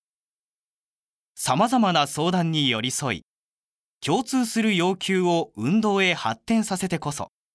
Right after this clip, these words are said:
問題解決や制度、ルールの創設、改善を実現できます。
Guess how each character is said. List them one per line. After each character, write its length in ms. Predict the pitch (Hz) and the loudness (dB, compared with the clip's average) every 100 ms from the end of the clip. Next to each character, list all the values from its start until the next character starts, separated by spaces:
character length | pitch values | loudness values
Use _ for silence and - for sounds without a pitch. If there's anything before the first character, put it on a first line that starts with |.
| _ _ _ _ _ _ _ _ - | _ _ _ _ _ _ _ _ -6
問 200 | 135 226 | 0 2
題 220 | 233 220 | 2 0
解 220 | 208 190 | 0 -2
決 240 | 180 143 131 | -2 -4 0
や 200 | 117 107 _ _ _ | 0 -2 _ _ _
制 360 | - 165 214 170 | -6 0 0 0
度、 240 | 113 - _ 90 | -4 -6 _ -4
ル 140 | 131 | 0
ー 140 | 254 | 0
ル 120 | 196 151 | 0 0
の 240 | 120 - _ | 0 -4 _
創 320 | - - 135 | -12 -4 -2
設、 540 | 208 175 151 151 143 - | -2 -4 -4 -4 -4 -4
改 240 | - 117 208 | -4 -2 0
善 280 | 226 196 | -2 0
を 80 | 190 | -2
実 300 | 165 - - | -2 -6 -4
現 180 | 151 139 | -2 0
で 100 | 120 | -2
き 100 | 113 | -4
ま 100 | 101 | -4
す。 220 | - - | -4 -6